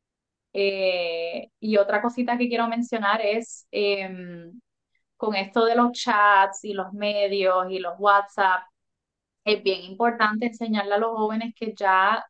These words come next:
cuando enseñan una foto, esa foto está enteramente expuesta al mundo y no hay control de dónde vaya a acabar. No importa que sea para un noviecito,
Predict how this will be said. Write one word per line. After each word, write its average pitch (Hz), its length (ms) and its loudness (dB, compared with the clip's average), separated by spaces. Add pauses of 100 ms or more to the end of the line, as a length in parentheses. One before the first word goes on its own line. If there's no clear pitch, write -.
(400)
cuando 202 400 -2
enseñan 190 500 -8
una 247 300 6
foto, 254 640 0 (600)
esa 208 380 0
foto 220 260 -6
está 220 500 0 (200)
enteramente 208 720 -2
expuesta 208 600 -2
al 196 280 -4
mundo 190 540 -6 (240)
y 196 240 -6
no 190 240 0
hay 190 180 0
control 208 640 0
de 220 100 0
dónde 190 300 -2
vaya 185 240 2
a - 20 -4
acabar. 180 380 0
No 190 80 -14
importa 233 560 0
que 214 120 -6
sea 214 340 2
para 196 260 0
un 202 140 -6
noviecito, 247 720 -2